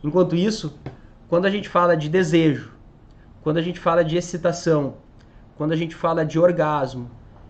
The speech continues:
e satisfação, a gente pode perceber que eles aumentam no decorrer do tempo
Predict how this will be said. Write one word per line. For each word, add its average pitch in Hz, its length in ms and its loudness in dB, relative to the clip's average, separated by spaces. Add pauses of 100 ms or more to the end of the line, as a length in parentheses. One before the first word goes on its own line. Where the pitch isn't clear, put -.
e 139 120 -8
satisfação, 180 1040 -2 (380)
a 127 180 -6
gente 175 560 -4
pode 151 460 -6
perceber 135 580 -8
que 131 220 -12
eles 123 400 -10
aumentam 160 720 0
no 123 140 -8
decorrer 120 380 -6
do 131 100 -10
tempo 123 380 -6